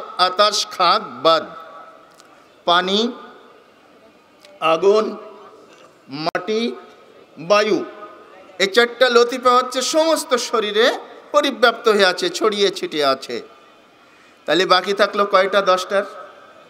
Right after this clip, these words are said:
দশটা থেকে চারটা গেলে বাকি থাকে কয়টা? এই ছয়টা হচ্ছে ডান স্তনের দু আঙ্গুল নিচে রূহ, ডান স্তনের দু আঙ্গুল উপরে হচ্ছে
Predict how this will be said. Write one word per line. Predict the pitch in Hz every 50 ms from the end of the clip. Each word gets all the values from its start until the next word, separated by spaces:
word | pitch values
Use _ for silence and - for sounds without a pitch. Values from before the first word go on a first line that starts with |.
| - - - - - - - - - - - - _ _ _ -
দশটা | 139 165 165 - - 185 185
থেকে | 185 196 190 - 214 202
চারটা | - - 196 196 - - 202 196
গেলে | 185 196 196 214 214
বাকি | 180 185 190 190 202
থাকে | 196 226 220 208 220
কয়টা? | 214 254 269 269 269 - 170 131 98 - - - - - - - - - - - - - - - - - - - - -
এই | 160 190 196 190 -
ছয়টা | - - 233 247 269 277 277 285 269
হচ্ছে | 247 226 220 220 - - 180 165 180 208 247 269 269 - - - - - - - _ _ _ _ _ _ - - _ _ -
ডান | 117 120 135 185 196 208 226 247 254 247 240 226 233 233
স্তনের | - - - 247 233 233 240 254 247 180 165
দু | 202 220 226
আঙ্গুল | 220 220 220 220 214 214 226 226 220 220
নিচে | 220 220 220 220 247 247 262 254 240
রূহ, | 226 240 269 277 269 254 240 - - - - - - - - - - - - - - - - _ _ _ _ _ _ _ _ _ _ _ _ _ _ _ _ _ _ _ _ _ _ _ _ _ _ _ _ _ -
ডান | 110 113 120 196 202 220 240 247 233 240
স্তনের | 240 - - - 233 233 240 240 254 262 262 269 - - - - - -
দু | 135 151 208 226
আঙ্গুল | 226 226 226 233 233 240 240 240 - -
উপরে | 220 226 226 240 240 226 220
হচ্ছে | 226 240 240 - - - 262